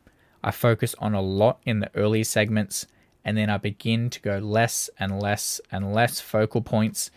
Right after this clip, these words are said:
until once it gets to the competition day, I essentially just try to be on autopilot. And then once I've competed, I can assess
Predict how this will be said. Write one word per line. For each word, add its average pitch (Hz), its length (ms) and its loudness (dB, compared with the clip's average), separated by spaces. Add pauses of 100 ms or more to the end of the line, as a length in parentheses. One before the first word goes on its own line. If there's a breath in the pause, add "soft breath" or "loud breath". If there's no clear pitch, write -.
(420 soft breath)
until 101 260 -2
once 104 240 -2
it 101 40 -2
gets - 240 -6
to - 40 -10
the - 60 -14
competition 151 580 0
day, 135 280 6 (680 soft breath)
I - 80 4
essentially 151 460 4
just 120 200 -4
try 117 300 4
to 113 80 0
be 101 240 0
on 98 260 -2 (140)
autopilot. 107 720 4 (840 soft breath)
And 117 140 2
then 120 160 6
once 113 220 4
I've 107 120 2
competed, 127 520 4
I 101 180 4
can 104 160 0
assess - 640 4